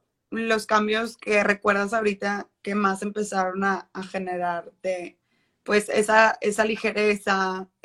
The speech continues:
integrarte un poco más en luz y salir de, de lo que, pues, nos mencionas como un poquito de oscuridad, ¿no? Que, que qué bonito que nos lo platiques, porque siento que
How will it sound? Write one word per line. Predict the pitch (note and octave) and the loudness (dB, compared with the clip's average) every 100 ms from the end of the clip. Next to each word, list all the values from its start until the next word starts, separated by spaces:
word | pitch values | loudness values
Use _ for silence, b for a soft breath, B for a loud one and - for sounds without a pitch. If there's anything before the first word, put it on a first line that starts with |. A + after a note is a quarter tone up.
| A4 | -6
integrarte | G#3 G3 G3 F#3+ G3+ | -4 0 2 2 0
un | G3+ G#3 | -6 -6
poco | G3 G3+ | -6 -4
más | G3 F#3 F#3 | -4 -4 -4
en | F#3+ | -4
luz | F#3 F3+ F3+ - | -2 -4 -6 -6
y | F#3+ | -2
salir | G#3 G#3 A3+ A3 A3 B B B | 4 6 6 4 2 B B B
de, | A3 A3+ | 4 4
de | G3+ G#3+ | 4 0
lo | G#3 G#3 | 2 0
que, | G3+ F#3+ F#3 F#3 _ _ _ _ _ _ - - _ - | 0 0 0 -6 _ _ _ _ _ _ -16 -16 _ -6
pues, | G3+ G3 - _ - | -4 -4 -6 _ -4
nos | G#3 G3+ | -2 0
mencionas | G3 F#3+ F#3+ | 0 0 -2
como | - G#3+ | -4 -4
un | G3 | -4
poquito | G3+ - G#3 | -6 -8 -4
de | G3+ F#3+ - | 0 -2 -2
oscuridad, | F#3+ G3 - F#3+ F3+ F3+ E3+ - _ _ | -6 -8 -6 -6 0 0 0 -4 _ _
¿no? | F3+ F3+ G3 - - | -8 -6 -6 -12 -8
Que, | G3+ G3 - B B B - | -4 -4 -6 B B B -2
que | A#3 | 2
qué | B3+ | 6
bonito | B3 C#4 D#4 | 6 4 2
que | D4+ | 2
nos | C#4 | 2
lo | A3+ | 2
platiques, | A3 G#3+ A#3 | 0 0 -2
porque | A#3 A3 G#3 | -2 -4 0
siento | G#3 G3 G#3+ | 0 0 -2
que | A#3+ A#3+ | 0 -2